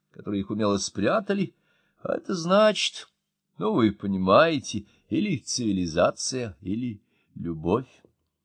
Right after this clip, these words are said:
И тогда Минц уселся за изготовление средства против лялек. Каким-то образом сильно поумневшие и живущие теперь всё больше по лесам, ляльки прознали про опасность.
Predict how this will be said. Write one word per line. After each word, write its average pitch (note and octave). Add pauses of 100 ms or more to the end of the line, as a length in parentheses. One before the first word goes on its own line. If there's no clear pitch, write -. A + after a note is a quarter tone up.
(1040)
И G2+
тогда F#2+
Минц F#3+
уселся C3
за F2
изготовление D#2+
средства D3
против A#2
лялек. G2 (2250)
Каким-то A3
образом G3+
сильно G3
поумневшие F#3
и G2+
живущие G#2
теперь F#2+
всё G2+
больше G2
по -
лесам, D3+ (220)
ляльки G3+
прознали G3+
про G3+
опасность. F#3